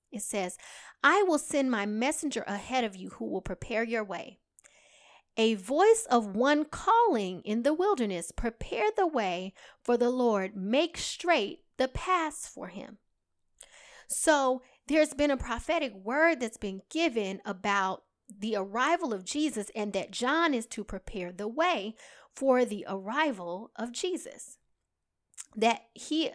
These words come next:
John is going to make the path straight for him. He's going to pave a way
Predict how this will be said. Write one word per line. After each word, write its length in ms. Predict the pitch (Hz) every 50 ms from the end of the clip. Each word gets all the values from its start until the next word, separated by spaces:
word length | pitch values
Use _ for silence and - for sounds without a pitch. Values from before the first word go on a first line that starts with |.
| - -
John 400 | - - 285 302 330 339 320 269
is 160 | 214 226 -
going 240 | - 208 208 202 208
to 200 | - - 220 208
make 400 | 190 185 170 185 185 190 214 _
the 100 | - 202
path 340 | 190 - - - 190 185 190
straight 340 | - - - 262 247 226 -
for 100 | - 180
him. 140 | 185 165 170
He's 160 | 233 240 240
going 200 | - 220 208 185
to 120 | - - 196
pave 340 | - - 220 214 226 208
a 120 | 185 180 170
way 440 | 175 185 202 208 170 - - 233